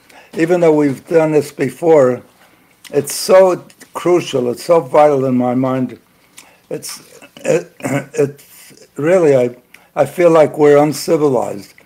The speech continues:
The United States is, um, is the most, by far, of all the developed countries, has the most mass, uh, assaults, ma-,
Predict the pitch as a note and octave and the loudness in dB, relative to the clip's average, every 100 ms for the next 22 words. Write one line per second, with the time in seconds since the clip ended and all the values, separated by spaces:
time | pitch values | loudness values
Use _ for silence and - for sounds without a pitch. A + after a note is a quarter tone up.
0 | _ _ _ - D3+ D3 E3 E3 D3 - | _ _ _ -4 -2 2 2 2 -2 -6
1 | - D#3 C#3+ - - A2+ A#2+ C#3+ C3+ B2+ | 0 0 0 -8 -8 -8 -2 2 2 0
2 | B2 G2 _ _ - _ _ _ _ _ | -4 -10 _ _ -20 _ _ _ _ _
3 | _ _ _ _ D#3 C3+ B2 C#3+ C#3+ D#3 | _ _ _ _ -4 -2 -2 -2 0 4
4 | F3+ D3 - - - - _ _ _ _ | 4 2 -4 -16 -20 -20 _ _ _ _
5 | _ _ _ C#3 C#3 C#3 F#3 F#3 D#3+ B2 | _ _ _ -2 -2 0 4 6 6 2
6 | F#2 F#2+ - C3 A#2 E3+ F3 E3 C#3+ C#3+ | -4 -18 -12 -8 2 4 4 0 -2 2
7 | D3 C#3+ - D3+ C3 - A#2+ G#2+ _ _ | 2 2 -2 -4 -4 -6 -6 -8 _ _
8 | _ _ _ _ - E3+ C3 D3 C#3 D#3+ | _ _ _ _ 0 0 0 -4 0 2
9 | F3 D3 - _ _ _ _ _ _ _ | 0 -2 -14 _ _ _ _ _ _ _
10 | - C#3 D#3+ E3 C#3+ - - _ _ _ | -10 -4 0 0 0 -10 -18 _ _ _
11 | _ _ _ _ - D#3+ D3+ C3 D3 - | _ _ _ _ -8 0 2 2 -2 -10
12 | _ _ - C3 - E3 E3 D#3 - C3+ | _ _ -8 -8 -4 2 2 0 -4 -8
13 | C#3+ D3 C3+ | -4 -4 -6